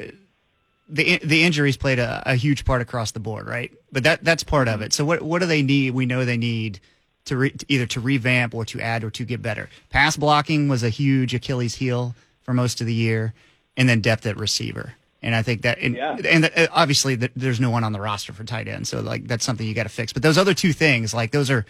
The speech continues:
Speaker 1: those are two very key components into having an effective offense. I think those, that's where you start.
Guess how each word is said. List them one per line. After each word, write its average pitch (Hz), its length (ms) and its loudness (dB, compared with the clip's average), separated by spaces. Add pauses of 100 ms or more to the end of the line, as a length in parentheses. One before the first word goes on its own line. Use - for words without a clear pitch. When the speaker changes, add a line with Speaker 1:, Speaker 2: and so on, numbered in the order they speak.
(220)
Speaker 1:
those 143 160 4
are 135 40 4
two 165 220 2
very 135 240 4
key 143 280 -2
components 123 640 0
into 117 400 -4
having 113 320 -2
an 110 60 -4
effective 107 400 -6
offense. 107 440 -4
I 113 80 -4
think 107 160 -6
those, 113 180 -4
that's 120 280 -6
where 117 80 -2
you 101 80 -6
start. - 340 -6